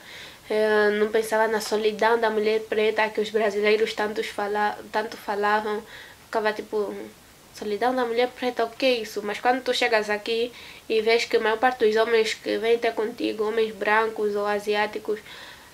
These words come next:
eh, te mandam mensagem ou querem te conhecer, é só porque tem fetiche em mulher negra, querem provar uma negra pra ver como é que é, porque as pessoas falaram que são muito quentes, e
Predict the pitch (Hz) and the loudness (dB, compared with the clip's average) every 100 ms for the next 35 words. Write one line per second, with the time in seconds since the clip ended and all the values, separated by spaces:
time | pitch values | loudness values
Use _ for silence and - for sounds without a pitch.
0 | - 214 214 214 220 233 220 208 208 220 | -2 0 2 0 0 0 0 0 0 0
1 | 226 220 214 214 214 - 220 208 208 208 | 0 2 0 0 0 0 0 0 -2 -6
2 | 202 - 214 202 202 - 214 214 214 220 | -4 -6 -4 -2 -4 -4 -2 -2 -2 -2
3 | 208 208 208 208 202 202 208 202 - 196 | -2 0 -2 -2 -4 -2 -2 -4 -6 -10
4 | - - - - 226 220 220 202 - 208 | -16 -20 -18 -2 0 0 -2 -6 -4 -4
5 | - - 208 202 208 208 208 202 202 196 | -4 -4 -4 -4 -2 -2 0 -2 0 -2
6 | 196 208 202 202 202 196 208 208 208 208 | -2 -4 -6 -6 -8 -6 -2 0 0 -4
7 | 202 202 202 202 202 202 202 196 208 202 | -6 -4 -4 -4 -4 -6 -4 -6 -6 -8
8 | 208 208 - 220 185 - 233 - - - | -10 -10 -6 -6 -6 -10 -10 -8 -10 -8
9 | 220 - 208 208 220 220 214 - 220 214 | -6 -6 -4 -2 0 0 -4 -6 -4 -4
10 | 214 - - 151 214 214 226 - 208 - | -4 -8 -2 0 2 0 -2 -10 -12 -12